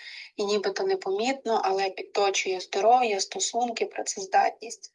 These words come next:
Тому на майстер-класі ми розберемо справжні причини нервового виснаження,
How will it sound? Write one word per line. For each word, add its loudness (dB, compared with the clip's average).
Тому 2
на 2
майстер-класі 2
ми 0
розберемо 2
справжні 2
причини -4
нервового 0
виснаження, 2